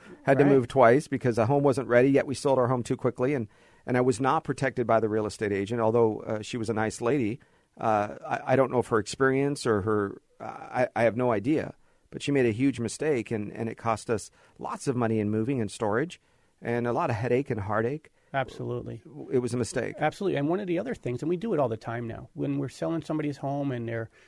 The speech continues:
Speaker 2: waiting for a home to be built out of state or they're just moving to a different county, whatever they're doing, we also have the option, but it has to be done in the contracts early on. It can't be a last-minute thing to the buyers.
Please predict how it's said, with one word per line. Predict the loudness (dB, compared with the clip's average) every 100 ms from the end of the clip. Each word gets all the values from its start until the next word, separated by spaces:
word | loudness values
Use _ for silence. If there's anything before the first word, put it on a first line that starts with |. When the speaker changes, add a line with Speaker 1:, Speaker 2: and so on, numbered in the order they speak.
| _ -4
Speaker 2:
waiting | -2 -2
for | -2 -4
a |
home | -2 -4
to | -6
be | -6
built | -4 -4 -2
out | -2
of | -4
state | -8 -6 -4 -2
or | -2
they're | -4 -4
just | -6 -6
moving | -6 -4
to | -4 -6
a |
different | -6 -8 -10
county, | -8 -6 -4
whatever | -4 -2 -2 -4
they're | -2 -2
doing, | -2 -6 -12 _ _ _ _ _ _ _ -2
we | 2
also | 2 0 -2
have | 2 2
the | 0 -2
option, | -4 -4 -6 -6 -4
but | -4
it | -4
has | -6 -8 -8
to | -8
be | -6 -6
done | -4 -4 -4 -8 -12 _ _ -4
in | -2
the | -2 -6 -10
contracts | -6 -4 -4 -4 -6 -6
early | -4 -2 -2 -2
on. | -4 -6
It | -10
can't | -6 -4 -2
be | -2
a | -2
last-minute | -2 -4 -4 -6 -6 -6 -8
thing | -10 -4 -2 -2
to | -4
the | -8
buyers. | -6 -6 -4 -4 -6 -10